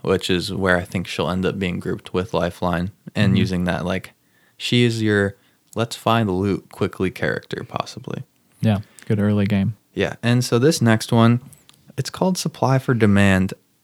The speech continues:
Speaker 1: It strikes me as a tactical because there's an action behind it,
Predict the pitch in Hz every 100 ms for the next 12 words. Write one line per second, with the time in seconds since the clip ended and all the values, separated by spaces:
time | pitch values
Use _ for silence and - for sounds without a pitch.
0 | _ _ _ _ - 127 - - 127 139
1 | - 147 127 113 101 101 - 120 123 -
2 | - 110 98 95 92 90 92 92 - 110
3 | 98 98 98 98 107 131